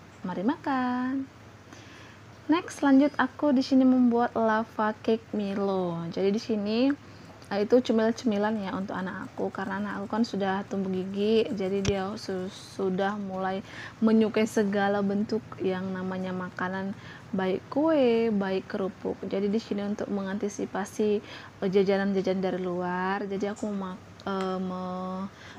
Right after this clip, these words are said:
memasak kue ya, kue sederhana kok. Bahannya juga mudah,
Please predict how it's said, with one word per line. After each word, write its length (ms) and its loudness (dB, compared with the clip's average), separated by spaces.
memasak 800 -2
kue 480 6
ya, 160 2
kue 120 2
sederhana 640 -2
kok. 160 -8
Bahannya 400 2
juga 240 2
mudah, 800 2